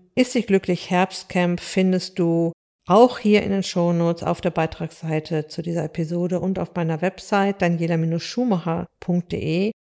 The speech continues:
Und dort erkläre ich dir dann auch ein wenig, worum es geht und welche Vorteile du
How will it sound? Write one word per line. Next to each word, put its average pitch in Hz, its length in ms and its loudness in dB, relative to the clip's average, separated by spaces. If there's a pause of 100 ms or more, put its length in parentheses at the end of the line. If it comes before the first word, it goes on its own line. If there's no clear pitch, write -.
(120)
Und 185 560 4
dort 196 300 6
erkläre 185 500 2
ich 175 120 -2
dir 185 120 -2
dann 170 220 0
auch 165 400 0
ein 170 240 0
wenig, 165 400 0
worum 196 240 2
es 233 160 -4
geht 180 400 0 (180)
und 190 240 4
welche 190 340 4
Vorteile 208 1080 -2 (120)
du 202 200 4